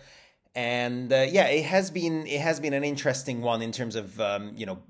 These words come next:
obviously this week it's the Brussels Open, um, in the W P T. And, uh, you know, all the big players apart from, uh, LeBron and, um, and Galan are there.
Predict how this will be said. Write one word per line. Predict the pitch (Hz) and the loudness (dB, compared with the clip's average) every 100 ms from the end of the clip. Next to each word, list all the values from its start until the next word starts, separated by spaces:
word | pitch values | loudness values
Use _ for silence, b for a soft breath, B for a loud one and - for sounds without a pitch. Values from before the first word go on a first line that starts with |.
| - | -6
obviously | 107 98 95 - 98 | -6 -4 -6 -6 -8
this | 92 104 - - | -6 -6 -6 -8
week | 104 98 104 | -10 -10 -8
it's | 92 - - | -8 -8 -10
the | 98 92 | -8 -10
Brussels | 92 113 - 107 101 | -4 -2 -2 -6 -6
Open, | 104 - 107 101 98 101 - | -8 -8 -8 -8 -10 -12 -10
um, | 95 90 90 90 87 - - - | -8 -6 -8 -10 -16 -20 -20 -16
in | 101 90 92 | -12 -10 -12
the | |
W | 92 95 98 95 | -8 -6 -6 -8
P | 95 101 | -10 -12
T. | 95 123 147 139 B B B B - | -6 -4 -4 -6 B B B B -12
And, | 95 90 92 87 90 | -6 -4 -6 -8 -8
uh, | 90 87 87 87 | -6 -4 -4 -6
you | 90 | -10
know, | 87 | -10
all | 87 | -10
the | 87 | -10
big | 90 92 - | -10 -12 -10
players | 95 90 95 | -8 -8 -10
apart | 95 92 | -6 -6
from, | - 98 92 90 | -6 -8 -8 -8
uh, | 87 85 | -8 -8
LeBron | 87 95 92 101 90 90 90 | -10 -12 -6 -4 -4 -6 -10
and, | 87 87 - | -12 -16 -8
um, | 92 85 85 87 - _ _ _ _ _ _ | -6 -4 -6 -8 -18 _ _ _ _ _ _
and | - 104 | -12 -4
Galan | 101 98 98 95 95 - | -2 -2 -2 -6 -12 -14
are | 95 92 | -8 -6
there. | 92 101 113 139 | -4 2 4 2